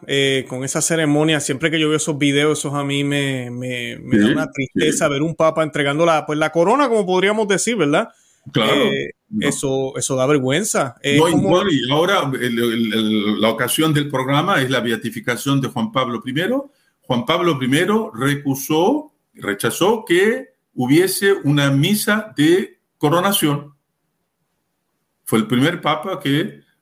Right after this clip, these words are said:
Speaker 2: Eh, que hizo eso, ¿no?
Speaker 1: Después de él, todos han hecho lo mismo, ¿no?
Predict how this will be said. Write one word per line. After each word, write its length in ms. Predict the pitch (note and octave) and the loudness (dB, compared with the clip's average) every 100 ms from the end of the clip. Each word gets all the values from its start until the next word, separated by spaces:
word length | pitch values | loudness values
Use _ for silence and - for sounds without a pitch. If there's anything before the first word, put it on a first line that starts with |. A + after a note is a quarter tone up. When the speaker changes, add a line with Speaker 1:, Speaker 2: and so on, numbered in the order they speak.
| - | -4
Speaker 2:
Eh, 400 | A2+ A2 G#2+ G#2 | 0 2 2 0
que 80 | B2 | 0
hizo 280 | C3+ C#3 F3+ | 0 2 2
eso, 320 | C#3 C#3+ C#3+ _ _ _ | 0 -6 -16 _ _ _
¿no? 200 | - C#3+ | -20 -8
Speaker 1:
Después 340 | D#3+ E3 F3+ F3+ | -4 0 0 2
de 180 | G#3 A3+ | 2 2
él, 120 | A3+ | 0
todos 260 | F#3 G3+ | 0 0
han 160 | G#3 G3 | 0 0
hecho 220 | F#3+ G#3 | -2 -2
lo 140 | F3+ D#3+ | -2 0
mismo, 320 | F#3 C#3 B2 | 0 -2 -4
¿no? 280 | F3 G#3 | -6 -8